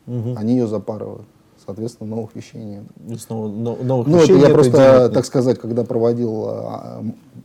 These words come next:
Speaker 2: так сказать, маркетинговое анкетирование, там,
Speaker 1: Мгм.
Speaker 2: среди компаний, которые именно вот
Speaker 1: Мгм.
Speaker 2: есть компании, которые именно специализируются, то есть они металлом не продают,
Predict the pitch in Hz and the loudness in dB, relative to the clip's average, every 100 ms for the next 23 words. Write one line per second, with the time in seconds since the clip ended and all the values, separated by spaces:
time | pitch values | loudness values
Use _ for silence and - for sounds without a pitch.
0 | - 110 - 113 107 117 - 123 117 107 | -16 -16 -10 -10 -8 -8 -6 -8 -8 -10
1 | 113 113 120 - 208 190 117 107 104 113 | -10 -12 -12 -8 -6 -4 -6 -10 -10 -10
2 | 104 113 104 104 101 110 110 110 101 98 | -8 -8 -8 -10 -10 -12 -10 -10 -12 -16
3 | 98 101 101 101 101 - 123 113 101 104 | -16 -14 -14 -14 -16 -16 -12 -10 -10 -14
4 | 101 101 _ _ _ - 113 113 113 - | -16 -20 _ _ _ -14 -10 -10 -10 -2
5 | 120 120 123 185 175 120 127 127 131 120 | -2 -2 -2 -2 -2 -4 -2 0 2 0
6 | - 107 120 117 139 170 120 - 110 107 | -4 -12 -6 -4 -2 -4 -6 -10 -12 -8
7 | 110 110 117 107 110 113 107 113 110 131 | -8 -6 -6 -6 -8 -8 -10 -10 -8 -6
8 | 196 220 | -6 -8